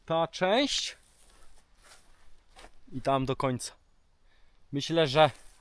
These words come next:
myślę, że się wyrobię dzisiaj. Dwie, dwie i pół godzinki. Dobrze, bo tym pojazdem oto można szybko tutaj dojechać, bo autem się tutaj raczej nie dojedzie.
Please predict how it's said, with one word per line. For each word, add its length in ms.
myślę, 380
że 260
się 220
wyrobię 540
dzisiaj. 480
Dwie, 280
dwie 180
i 100
pół 200
godzinki. 680
Dobrze, 280
bo 240
tym 200
pojazdem 500
oto 200
można 260
szybko 320
tutaj 280
dojechać, 480
bo 160
autem 300
się 120
tutaj 280
raczej 260
nie 140
dojedzie. 440